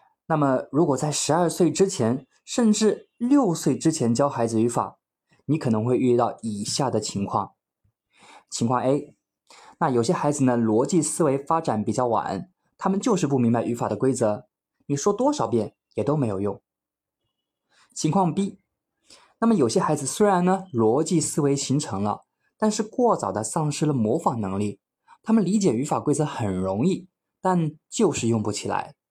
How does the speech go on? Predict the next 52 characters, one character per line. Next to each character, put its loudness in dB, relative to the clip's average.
就 -2
是 -2
记 0
不 0
住， -2
也 -6
无 -4
法 -2
造 -4
句。 -8
这 0
也 4
是 0
我 2
们 2
在 -2
大 -2
多 -2
数 0
成 -4
年 2
人 0
身 0
上 -4
看 -4
到 -2
的 -2
情 -6
况。 -6
顺 0
便 2
插 -4
播 0
一 0
下 -8
哈， -2
明 0
天 0
我 0
们 2
要 2
说 -2
的 0
呢， 0
是 0
在 -2
语 0
法 0
的 0
学 -6
习 -2
上， -2